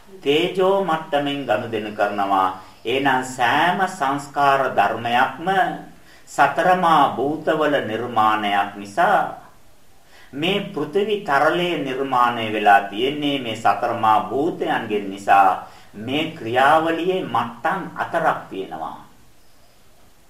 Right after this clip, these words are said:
ඇස, කන, දිව, නාසය, සමසිත දැක්ක ගමන්ම ඒ වර්ණයට, රූපයට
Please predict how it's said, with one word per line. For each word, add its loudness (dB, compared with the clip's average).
ඇස, 0
කන, 2
දිව, -2
නාසය, 4
සමසිත -2
දැක්ක 0
ගමන්ම 6
ඒ 4
වර්ණයට, 4
රූපයට 4